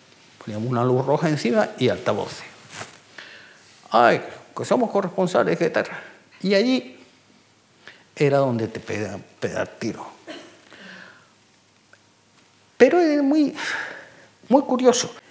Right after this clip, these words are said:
Y en las guerras, en el momento, por ejemplo, yo recuerdo en la batalla de Puerto, una vez en la batalla de Puerto Duarte, me dieron un tiro en una pierna,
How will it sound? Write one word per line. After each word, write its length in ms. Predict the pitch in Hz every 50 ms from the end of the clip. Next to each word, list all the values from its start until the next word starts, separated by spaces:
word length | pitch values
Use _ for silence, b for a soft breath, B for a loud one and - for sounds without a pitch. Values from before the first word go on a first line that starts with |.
| B _
Y 80 | - 175
en 60 | 196
las 120 | 208 202 196
guerras, 300 | 254 254 254 240 202 - - - - -
en 120 | 170 156
el 80 | 147 143
momento, 640 | 143 135 135 156 208 233 226 - - 190 190 - B B B B -
por 100 | - 139
ejemplo, 240 | 135 160 196 - 151
yo 80 | 139 131
recuerdo 380 | - - - 156 165 143 -
en 80 | - 101
la 80 | 92
batalla 340 | 85 98 98 - 143 151 151
de 80 | 151 147
Puerto, 220 | 147 147 147 139
una 180 | - 156 156 139
vez 180 | - 151 196
en 80 | 170 131
la 60 | -
batalla 280 | - - - 120 127 135
de 80 | 143 139
Puerto 300 | 143 151 139 - - 143
Duarte, 360 | 151 156 151 156 156 - 220
me 140 | 185 131 110
dieron 220 | 117 117 117 135
un 120 | 127 123 127
tiro 140 | 143 143
en 60 | 147 156
una 120 | 151 156
pierna, 300 | - 180 214 247 311